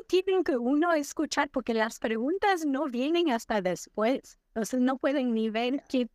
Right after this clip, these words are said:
qué preguntas hay. Entonces, en ese, en esa parte tienen que escuchar, tienen que entender, no pensar en nada, solo enfocarse o concentrarse en lo que le están diciendo, anotar fechas,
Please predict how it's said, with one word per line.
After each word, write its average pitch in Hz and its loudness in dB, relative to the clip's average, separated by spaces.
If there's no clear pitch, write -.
qué 226 0
preguntas 208 0
hay. 233 0
Entonces, 214 -4
en 220 2
ese, 320 0
en 202 0
esa 226 0
parte 285 -2
tienen 233 0
que 208 -4
escuchar, 311 -2
tienen 233 2
que 214 -4
entender, 208 -2
no 254 2
pensar 226 0
en 202 -2
nada, 269 2
solo 262 0
enfocarse 254 -4
o 202 -2
concentrarse 214 -2
en 247 4
lo 196 0
que 214 -2
le 190 0
están 233 -2
diciendo, 233 2
anotar 254 0
fechas, 202 -6